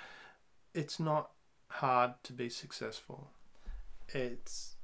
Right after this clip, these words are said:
the steps are quite easy. You just need to be consistent, and this is where you hold yourself accountable.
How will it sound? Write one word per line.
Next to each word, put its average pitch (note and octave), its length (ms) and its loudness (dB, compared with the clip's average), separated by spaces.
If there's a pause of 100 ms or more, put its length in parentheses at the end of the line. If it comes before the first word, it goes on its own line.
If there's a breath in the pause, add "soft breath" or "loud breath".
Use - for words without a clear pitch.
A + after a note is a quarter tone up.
(280)
the C#3+ 100 -2
steps - 380 2
are D#3 60 0
quite B2 320 4
easy. - 460 -4 (580 soft breath)
You D3+ 120 4
just C3 220 0
need B2+ 140 4
to B2+ 60 0
be B2 140 6
consistent, A#2+ 680 -2
and B2 100 -2
this C#3 100 0
is - 60 -2
where C#3+ 140 6
you B2+ 140 4
hold C3 380 4
yourself C3 340 0
accountable. A#2+ 720 -4